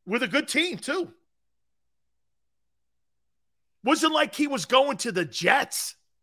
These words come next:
or Atlanta. My opinion, he was either gonna go to Carolina, Atlanta,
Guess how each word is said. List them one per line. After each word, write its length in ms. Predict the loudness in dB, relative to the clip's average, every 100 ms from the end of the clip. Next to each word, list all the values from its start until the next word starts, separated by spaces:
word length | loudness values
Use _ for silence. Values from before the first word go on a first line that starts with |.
| _ _ _ _ _ _
or 200 | 2 2
Atlanta. 760 | 0 -6 -6 -4 -4 -4 -10 _ _ _ _ _ _ _ _ _ _ _ _ _ _ _ _ _ _ _ _ _ _ _
My 180 | 0 2
opinion, 540 | 0 0 0 -2 -8 -12 _ _ _ _ _
he 160 | 0 0
was 180 | 0
either 220 | -2 -2 0
gonna 180 | 0
go 280 | 2 2 2
to 260 | 0 -2 -2
Carolina, 680 | 0 0 0 -2 -6 -8 -14 _ _ _ _ _ _ _ _ _ _ _ -18
Atlanta, 580 | -4 0 2 2 0